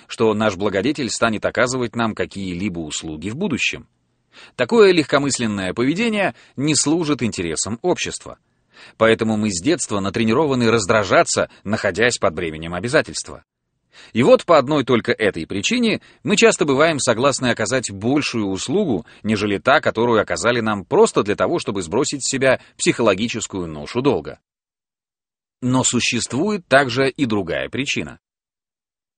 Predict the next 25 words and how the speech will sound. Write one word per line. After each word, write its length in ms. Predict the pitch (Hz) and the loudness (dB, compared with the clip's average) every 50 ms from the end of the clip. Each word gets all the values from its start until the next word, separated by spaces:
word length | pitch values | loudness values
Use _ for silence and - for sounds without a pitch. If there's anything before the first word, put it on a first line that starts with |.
| _ _ _ - | _ _ _ -6
Людей, 440 | 101 113 131 123 113 185 214 175 135 | 0 0 0 2 2 2 2 2 2
которые 400 | - 123 131 151 143 139 131 120 | 0 0 2 2 2 2 2 2
нарушают 540 | 120 120 120 110 - 143 135 123 110 - | 2 0 0 0 0 2 2 2 0 -2
правила 380 | - 113 120 123 110 107 104 104 | 0 2 2 2 4 2 -2 -2
взаимного 560 | 92 85 101 104 98 92 92 90 87 90 92 | -2 -2 -2 -2 -2 -2 -4 -4 -2 0 -2
обмена, 400 | 87 82 - 175 170 120 87 76 _ - - - _ | -2 -2 -4 -4 -2 -2 -4 -6 _ -16 -20 -20 _
принимая 460 | - 117 117 113 110 107 104 98 95 92 | -2 0 2 2 4 2 2 2 0 -2
услуги 500 | - 92 92 - - 90 85 76 67 73 | -4 -6 -6 -6 -4 -6 -6 -6 -6 -8
от 160 | 73 71 69 | -8 -6 -6
других, 440 | 87 98 110 127 180 180 127 - - - - - | -6 -6 -6 -4 -4 -6 -6 -6 -10 -18 -18 -8
но 120 | 104 110 | -8 -4
даже 280 | 98 113 104 92 110 107 | -2 -2 -2 -2 -4 -4
не 180 | 127 120 120 | -2 -2 -2
пытаясь 480 | 110 - 135 - 117 90 78 73 71 - | 0 0 0 2 2 0 0 0 -4 -4
ответить 420 | 92 85 87 82 78 - 78 - | -4 -4 -6 -8 -8 -10 -12 -12
тем 220 | - - 160 202 185 | -2 0 0 0 2
же, 220 | 170 196 180 127 _ _ _ _ _ | 2 0 0 0 _ _ _ _ _
не 240 | - 110 120 120 120 | -2 0 2 4 4
любят 360 | 107 110 117 110 107 127 120 | 4 4 2 0 0 -4 -4
в 80 | 151 160 | 0 0
обществе. 540 | 180 156 - - 85 - - - 69 67 _ _ _ _ _ _ _ _ _ _ _ - - - - | 2 2 2 0 -6 -6 -10 -12 -14 -18 _ _ _ _ _ _ _ _ _ _ _ -20 -20 -12 -4
Исключением, 760 | 117 110 - - 117 113 - - 147 170 165 139 117 104 - | -2 -2 0 0 0 0 2 2 2 2 2 0 -2 -2 0
конечно, 340 | - 107 131 131 - 123 | -2 -2 -2 -2 -4 -2
является 500 | 120 110 107 101 113 117 107 98 - 107 | -2 -2 0 2 2 2 2 0 -2 -6
ситуация, 640 | 90 - 98 85 113 139 147 - - 101 87 78 69 | -8 -8 -4 -2 0 0 0 0 -2 -4 -4 -6 -8